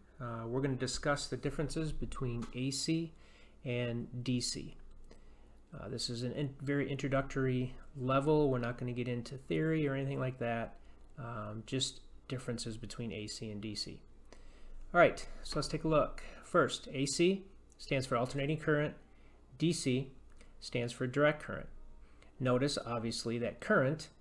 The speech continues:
is mentioned in both of them. This is because A C and D C are two different ways that current can flow. Now, we're gonna talk about current and the flow of current and,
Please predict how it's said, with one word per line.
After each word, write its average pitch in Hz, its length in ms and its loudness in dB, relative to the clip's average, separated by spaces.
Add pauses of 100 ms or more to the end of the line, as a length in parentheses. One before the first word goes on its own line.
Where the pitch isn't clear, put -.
(380)
is 131 140 -2
mentioned 127 340 0
in 131 100 2
both 147 260 4
of 120 80 -4
them. - 180 -8 (640)
This 151 160 2
is 170 60 2
because 139 580 6 (120)
A 147 140 2
C 139 320 0
and 147 320 0
D 185 160 4
C 127 240 2
are 117 100 0
two 170 280 -2
different 156 480 0
ways 131 460 2
that - 220 -2
current 127 500 0
can 127 180 -6
flow. 131 480 4 (520)
Now, 117 160 2
we're 120 120 2
gonna 143 140 2
talk 143 220 2
about 131 400 2
current 131 540 4
and 120 220 0
the 110 60 -2
flow 143 320 4
of 135 140 4
current 123 540 -2
and, 117 220 -2